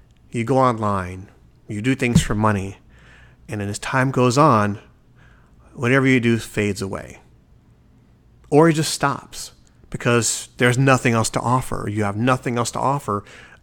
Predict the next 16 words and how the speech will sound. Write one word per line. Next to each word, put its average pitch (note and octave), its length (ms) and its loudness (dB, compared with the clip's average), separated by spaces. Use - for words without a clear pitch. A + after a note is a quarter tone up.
other C#3 220 6
than A2+ 140 -4
the A2 80 0
temporary. A2 720 -2
I B2 120 0
want B2 320 -2
to - 100 -14
be A#2+ 120 -2
a G#2+ 60 -4
long-term G2+ 600 -6
goal. - 360 -12
Once A#2+ 220 -2
again, A#2 340 0
I'm G2+ 280 -4
very G#2+ 260 -2
blessed G#2 480 -4